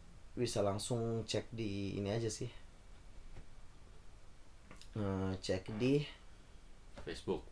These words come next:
Speaker 1: Facebook saja bisa, atau bisa hubungi kami lewat Facebook. Semoga, eh, s-, bisa, ini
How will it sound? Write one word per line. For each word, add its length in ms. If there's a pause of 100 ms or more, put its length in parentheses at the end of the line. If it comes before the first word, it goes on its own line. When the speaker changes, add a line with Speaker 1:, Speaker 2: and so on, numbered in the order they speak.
Speaker 1:
Facebook 840
saja 420
bisa, 320
atau 100
bisa 460 (580)
hubungi 300
kami 240
lewat 240
Facebook. 400 (560)
Semoga, 1400 (680)
eh, 720
s-, 460 (880)
bisa, 540 (120)
ini 280